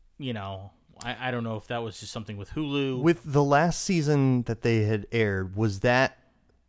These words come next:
Speaker 2: Hulu exclusive? Like, did we already see one, or have they just been
Speaker 1: No,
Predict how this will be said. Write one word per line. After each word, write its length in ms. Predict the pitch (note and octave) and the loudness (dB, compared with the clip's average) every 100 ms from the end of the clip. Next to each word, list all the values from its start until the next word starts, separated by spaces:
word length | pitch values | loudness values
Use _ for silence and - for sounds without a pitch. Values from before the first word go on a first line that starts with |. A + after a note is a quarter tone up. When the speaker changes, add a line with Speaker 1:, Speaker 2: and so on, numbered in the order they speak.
| - | -20
Speaker 2:
Hulu 480 | - E3+ E3 D#3 D#3 | -8 -2 2 2 2
exclusive? 640 | - - E3+ - F3 E3 | -2 0 0 0 -4 -2
Like, 240 | B2+ G#2 A2+ | -2 -2 -2
did 120 | A#2+ | 0
we 140 | A2 | 2
already 240 | A2 A#2 A2+ | 2 2 0
see 260 | - C3+ | -2 -2
one, 320 | C3 C3+ C#3+ D3 | 0 0 0 -2
or 360 | A#2 G#2+ G#2 | -2 -2 -2
have 200 | G#2 A2 | -2 -2
they 120 | A2 G#2+ | 0 0
just 240 | A2+ - | -2 -2
been 100 | C3 | 2
Speaker 1:
No, 340 | D#3 A2+ F#2+ | 2 2 -6